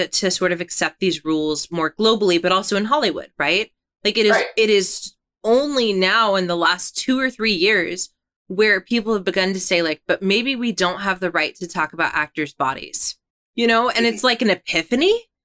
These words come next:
Speaker 1: right? Like, maybe we don't have the right to tabloid report on them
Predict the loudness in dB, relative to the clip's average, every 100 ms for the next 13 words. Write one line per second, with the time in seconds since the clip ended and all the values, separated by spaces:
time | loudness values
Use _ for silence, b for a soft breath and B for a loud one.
0 | _ _ 0 2 2 4 4 2 2 0
1 | 0 0 0 0 0 0 -2 _ _ _
2 | -4 0 4 6 4 2 _ _ -8 -2
3 | 0 0 2 2 0 -4 0 2 2 0
4 | -4 -4